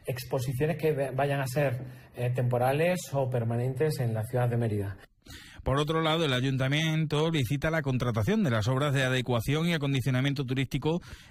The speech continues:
Speaker 2: del embalse de Proserpina. El proyecto, que cuenta con un presupuesto de licitación de cuatrocientos ochenta y cinco mil euros, contempla actuaciones de acondicionamiento en los itinerarios accesibles,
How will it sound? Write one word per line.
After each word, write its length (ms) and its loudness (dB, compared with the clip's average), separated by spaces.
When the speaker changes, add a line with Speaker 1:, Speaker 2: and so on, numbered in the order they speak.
Speaker 2:
del 140 2
embalse 420 2
de 160 2
Proserpina. 640 2
El 60 0
proyecto, 480 2
que 160 -4
cuenta 220 -2
con 120 0
un 80 0
presupuesto 500 0
de 120 2
licitación 680 0
de 140 0
cuatrocientos 560 0
ochenta 360 2
y 20 0
cinco 240 2
mil 140 0
euros, 340 2
contempla 440 0
actuaciones 460 2
de 60 4
acondicionamiento 760 2
en 60 4
los 120 4
itinerarios 560 2
accesibles, 600 2